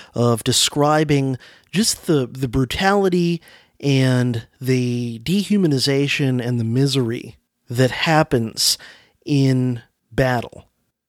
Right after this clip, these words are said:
The last few lines of the last verse of the song says, "Some threw rocks and cursed the devil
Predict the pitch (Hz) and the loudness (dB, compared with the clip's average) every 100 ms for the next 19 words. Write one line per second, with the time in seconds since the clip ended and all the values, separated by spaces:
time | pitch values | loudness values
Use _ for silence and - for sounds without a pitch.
0 | _ _ - 143 160 180 - 190 165 143 | _ _ 0 2 2 0 0 2 4 4
1 | 143 151 151 139 131 123 123 135 131 131 | 2 2 2 0 -2 0 0 0 -2 -4
2 | 131 123 117 - 135 131 127 - 113 110 | -4 -4 -4 -2 -2 -2 -2 -4 -4 -4
3 | 107 - - _ _ _ - - 190 175 | -2 -2 -4 _ _ _ -4 0 0 2
4 | 185 175 143 135 117 - - 110 - - | 0 2 2 2 -2 -4 -4 -4 -6 -2
5 | 139 - 123 117 120 107 - _ | -2 0 -2 0 0 -2 -10 _